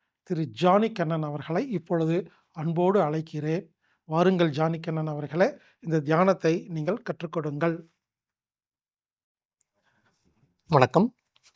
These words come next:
Speaker 2: வாழ்க வளமுடன். என்னோட பேரு ஜானி கண்ணன். டாக்டர் லஜபத் ராய் மெஹ்ராவின் நியூரோதெரப்பி மற்றும் அக்குபஞ்சர் சிகிச்சைகள் கோயம்புத்தூர் பகுதியில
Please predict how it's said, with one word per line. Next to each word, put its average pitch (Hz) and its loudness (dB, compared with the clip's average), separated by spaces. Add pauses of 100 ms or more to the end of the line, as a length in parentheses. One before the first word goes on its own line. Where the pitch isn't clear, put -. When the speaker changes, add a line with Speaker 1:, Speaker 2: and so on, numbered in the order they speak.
(340)
Speaker 2:
வாழ்க 139 8
வளமுடன். 123 2 (880)
என்னோட 127 4
பேரு 127 4 (160)
ஜானி 123 4
கண்ணன். 127 0 (520)
டாக்டர் 120 4 (240)
லஜபத் 127 0
ராய் 120 4
மெஹ்ராவின் 120 2 (200)
நியூரோதெரப்பி 127 2
மற்றும் 123 0
அக்குபஞ்சர் 123 0
சிகிச்சைகள் 139 2 (440)
கோயம்புத்தூர் 127 4
பகுதியில 120 4